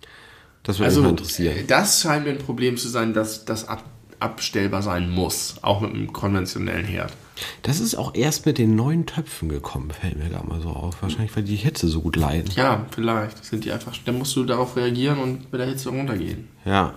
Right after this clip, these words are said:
Speaker 2: Vielleicht
Speaker 1: und
Speaker 2: sind die effizienter, ist auch cool. Brauchst
Speaker 1: Ja.
Speaker 2: weniger Energie.
Speaker 1: Das stimmt, das ist gut.
Speaker 2: Haushalt, noch ein Haushaltsding.
Speaker 1: Na, ich möchte noch mal einen kurzen Nachtrag geben zu, äh, dem Thema Alltagsvegetarismus.
Speaker 2: Ja.
Speaker 1: Äh, ich habe mir jetzt zugestanden,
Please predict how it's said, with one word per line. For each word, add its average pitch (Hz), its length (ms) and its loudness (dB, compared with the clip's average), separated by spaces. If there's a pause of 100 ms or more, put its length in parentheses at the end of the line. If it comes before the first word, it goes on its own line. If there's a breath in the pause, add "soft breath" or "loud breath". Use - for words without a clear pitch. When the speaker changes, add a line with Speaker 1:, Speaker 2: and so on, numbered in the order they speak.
Speaker 2:
Vielleicht 92 160 0
Speaker 1:
und 92 60 4
Speaker 2:
sind 127 120 0
die 135 60 4
effizienter, 156 480 0
ist 113 100 -2
auch 127 340 0
cool. 120 400 2
Brauchst 120 140 6
Speaker 1:
Ja. 240 200 8
Speaker 2:
weniger 101 160 6
Energie. 131 420 -2 (520 loud breath)
Speaker 1:
Das 92 80 -8
stimmt, 104 400 2 (120)
das 110 160 -2
ist - 60 -10
gut. 95 260 2 (880 loud breath)
Speaker 2:
Haushalt, 160 300 2
noch 156 120 2
ein 170 120 2
Haushaltsding. 98 760 0 (140)
Speaker 1:
Na, 131 220 6
ich 139 80 2
möchte 165 200 6
noch 160 120 8
mal 151 140 8
einen 139 280 -2
kurzen 151 400 4
Nachtrag 135 460 4
geben 123 320 4
zu, 117 680 6
äh, 101 380 4
dem 98 360 4
Thema 101 260 4
Alltagsvegetarismus. 135 1300 2 (120)
Speaker 2:
Ja. 107 240 -2 (680)
Speaker 1:
Äh, - 200 -10
ich 98 160 -6
habe 117 200 6
mir 117 140 6
jetzt - 440 0
zugestanden, 120 800 2